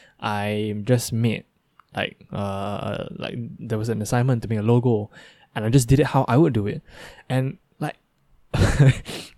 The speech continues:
it's evident that I'm not good at it lah, 'cause I did how I do it. Like, you know, you know, in, in design principles, they teach you about the different elements, the different principles, like, uh, different color, uh,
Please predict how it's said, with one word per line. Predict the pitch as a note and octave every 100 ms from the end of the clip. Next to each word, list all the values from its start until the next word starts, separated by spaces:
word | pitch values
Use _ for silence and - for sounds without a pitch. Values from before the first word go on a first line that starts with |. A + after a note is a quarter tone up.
| -
it's | D#3 -
evident | D3 D3+ F3 D#3
that | A2
I'm | - A2
not | C3 B2
good | C3+
at | C3
it | F3
lah, | F#3+ A2+
'cause | G#2+ C3 C3+ - - - -
I | A#2
did | E3
how | F#3+ E3+
I | G#2
do | G#2+
it. | A#2+ C3
Like, | B2+ A2+ - _ _ -
you | F3+
know, | F#3+
you |
know, | F3 F#3+ - -
in, | D3 D3+
in | C3+
design | C3 C3+ C3+
principles, | B2+ A#2 A#2+ A#2 A#2
they | G#2+
teach | A#2+ A2+ -
you | A2
about | G#2 G2+ - _ _ - -
the | - G#2
different | A2+ - A#2+ -
elements, | A#2 G#2+ A2 A2+ A2+ A2
the | G#2
different | G#2 A#2 A2+
principles, | - A2 A#2 - G#2+ A2 G#2+
like, | G#2+ - - - -
uh, | A2 G2+ G#2+ G2+ G#2
different | A2 - A2+ A2+ -
color, | - A2+ A2 A2+ A2+ A#2 A2+ -
uh, | -